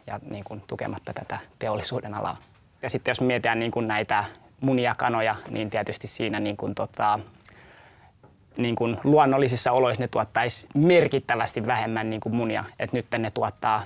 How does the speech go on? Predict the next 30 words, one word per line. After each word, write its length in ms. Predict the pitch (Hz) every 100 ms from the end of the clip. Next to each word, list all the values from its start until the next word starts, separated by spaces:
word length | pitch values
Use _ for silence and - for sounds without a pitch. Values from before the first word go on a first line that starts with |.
| -
yli 120 | 113 107
kolmesataa 500 | 120 107 101 113 110
munaa 280 | 113 107
vuodessa 380 | 110 113 107 -
keskimäärin, 600 | - 113 - 107 107 107
ja 100 | 104 101 - - -
luonnollisissa 460 | 107 107 104 -
oloissa 240 | 104 107 -
se 80 |
voisi 220 | 107 107 113
olla 120 | 101
jotain 320 | 104 - - - - - - - - -
parinkympin 600 | 107 104 104 104 104 107
luokkaa, 380 | 110 104 - 98
ne 100 | -
se 120 | 110 113 -
munamäärä, 480 | 135 120 113 113 110
mitä 220 | 113 117
tuotetaan, 560 | - 110 117 110 110 104 -
niin 120 | 110
kuin 120 | 113
nor-, 180 | 117 - 127
normaalit 500 | 120 117 113 110 -
kanat, 280 | 110 107
mitä 200 | 120 110
ei 60 | 104
ole 80 | 110
jalostettu, 540 | 113 110 - 110 - 101
vaan 220 | 101 101
tuottamaan 560 | - 110 - 107 104